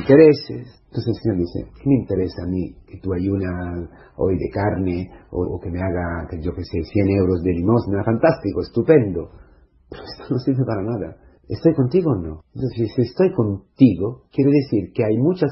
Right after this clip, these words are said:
partes de ti donde yo no estoy, donde el, el esposo ha sido quitado, porque allí no puede estar, porque no puede haber comunión entre Belial, entre el demonio, entre la carne y Cristo y Dios.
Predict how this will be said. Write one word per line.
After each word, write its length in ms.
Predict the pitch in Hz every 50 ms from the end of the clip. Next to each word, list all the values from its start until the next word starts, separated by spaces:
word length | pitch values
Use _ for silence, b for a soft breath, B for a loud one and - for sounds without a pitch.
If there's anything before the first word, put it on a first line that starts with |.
| - -
partes 460 | - 101 92 - - - 92 90 87
de 100 | 101 117
ti 140 | 117 - 175 156
donde 220 | 127 120 117 117 135
yo 60 | 139
no 80 | 120 110
estoy, 480 | 113 - - - 151 131 104 - - - _ _ _ _ _ -
donde 500 | 101 113 110 110 110 107 - - - _ _ _ -
el, 300 | - 98 101 95 95 -
el 100 | - 92
esposo 360 | 92 - - - 143 151 135
ha 40 | 117
sido 300 | 98 117 113 92 80 -
quitado, 480 | - - - - 160 165 123 87 80 -
porque 220 | - 82 76 - 92
allí 160 | 87 107 131
no 160 | 135 123 -
puede 160 | - 104 90 78
estar, 400 | 76 - - 165 170 160 - - - - -
porque 220 | - 107 - - 95
no 140 | 87 87
puede 420 | - 117 127 113 101 95 90 - 110
haber 320 | 101 95 98 92 95 -
comunión 500 | - 92 92 92 92 92 98 101 95 90
entre 300 | 85 85 - 90 90 85
Belial, 560 | 82 85 87 95 104 104 104 107 113 110 - -
entre 240 | 87 85 78 - 87
el 100 | 85 80
demonio, 480 | 87 87 95 104 104 107 110 110 104 85
entre 240 | 92 87 - 90
la 120 | 80 78 78
carne 300 | - 95 101 - 98 92
y 240 | 85 - 92 90 -
Cristo 460 | - 104 107 92 - - - - 71
y 60 | 80
Dios. 360 | 98 110 - - - - _